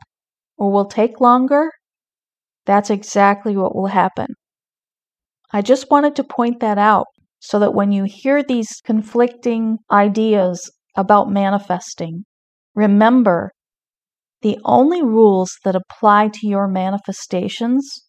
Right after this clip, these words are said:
are the ones you set for yourself within the parameters I'm giving you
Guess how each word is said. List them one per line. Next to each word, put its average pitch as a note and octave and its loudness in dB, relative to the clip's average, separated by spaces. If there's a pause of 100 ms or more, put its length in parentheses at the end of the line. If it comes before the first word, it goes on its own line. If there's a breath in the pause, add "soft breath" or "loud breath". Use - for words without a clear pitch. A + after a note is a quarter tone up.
(380)
are G#3+ 4
the G3 0
ones G3+ -2
you G#3 -2
set - -4 (100)
for G3+ -8
yourself G3 -2 (240)
within A#3 -2 (340)
the G#3+ -4
parameters A3+ -2
I'm A3 0
giving G#3+ -2
you F3 -8